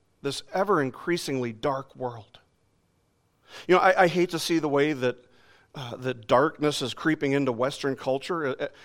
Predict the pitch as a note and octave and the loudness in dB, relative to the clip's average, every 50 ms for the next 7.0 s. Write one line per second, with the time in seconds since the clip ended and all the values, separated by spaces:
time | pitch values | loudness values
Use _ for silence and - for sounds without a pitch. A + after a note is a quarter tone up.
0 | - - - C#3 C3 D3+ D#3+ D#3 - E3+ D3 C3 A#2 C3 C#3+ D3 - C#3 B2+ A2+ | -20 -14 -10 -8 -6 -4 -4 -4 -4 -6 -8 -6 -4 -2 -2 -2 -2 -4 -6 -4
1 | C3+ C3 C3 A#2 A2+ G#2+ F#2+ F#2 F2 - _ _ _ _ _ _ - B2 A#2 A2+ | -4 -4 -4 -4 -4 -6 -8 -8 -14 -18 _ _ _ _ _ _ -14 -12 -10 -8
2 | A2+ A2+ - - D#3 C3+ A#2+ - _ - E3+ E3 D#3+ E3 D3+ - - F3+ F3 E3+ | -6 -6 -6 -8 -10 -14 -16 -12 _ 2 2 2 2 0 -2 -2 0 2 2 2
3 | - - E3 F3 D#3+ C#3 B2+ B2 B2 B2 B2+ _ _ _ _ _ _ _ _ _ | 2 0 0 2 2 2 2 0 -4 -10 -14 _ _ _ _ _ _ _ _ _
4 | _ _ _ _ _ - C#3+ B2 C#3 B2+ - - D3+ D#3 E3 D#3+ - - D#3 C3+ | _ _ _ _ _ -6 -4 -4 -6 -8 -4 -2 0 0 0 -2 -4 -8 -8 -6
5 | C3+ B2+ A2 G2+ C3 C3 C3+ C#3 B2+ - - - A#2+ G#2 G#2 G#2+ A#2+ - - C3 | -6 -6 -6 -4 -2 -2 -2 -2 -4 -6 -8 -8 -8 -8 -8 -10 -12 -10 -10 -10
6 | A#2 - A#2 C3 D3+ E3+ F3+ F#3+ F3+ D#3+ D3+ - - - D3 C#3+ D3+ D#3+ - - | -10 -8 -4 -2 -2 0 0 0 0 0 -2 -2 -2 -2 0 0 0 -2 -4 -8